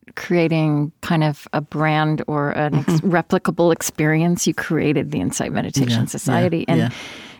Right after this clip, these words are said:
Speaker 1: And it has rippled out from there over
Speaker 2: Yeah.
Speaker 1: fifty years, right?
Speaker 2: Yeah.
Speaker 1: Which is, which says something
Speaker 2: That's
Speaker 1: about
Speaker 2: right.
Speaker 1: having,
Speaker 2: Yeah.
Speaker 1: having fifty years. And, um,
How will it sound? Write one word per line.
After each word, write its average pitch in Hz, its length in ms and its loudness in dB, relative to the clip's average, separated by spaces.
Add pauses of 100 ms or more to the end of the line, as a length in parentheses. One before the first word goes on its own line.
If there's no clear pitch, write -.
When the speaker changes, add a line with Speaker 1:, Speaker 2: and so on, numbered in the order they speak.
Speaker 1:
And 208 80 6
it 190 80 6
has 185 180 4
rippled 180 640 2
out 180 340 0
from 147 240 0
there 160 400 4
over 131 160 4
Speaker 2:
Yeah. 117 60 4
Speaker 1:
fifty 156 400 -4
years, 131 480 -4
right? 127 80 2
Speaker 2:
Yeah. 117 160 0
Speaker 1:
Which 156 180 -4
is, 143 160 -4 (400)
which 180 120 -2
says 165 180 2
something 151 260 2
Speaker 2:
That's 135 60 0
Speaker 1:
about 135 100 2
Speaker 2:
right. 151 140 0
Speaker 1:
having, 127 240 2
Speaker 2:
Yeah. 120 180 0
Speaker 1:
having 151 320 -2
fifty - 360 -8
years. 143 420 -2
And, 127 160 0 (540)
um, 147 420 0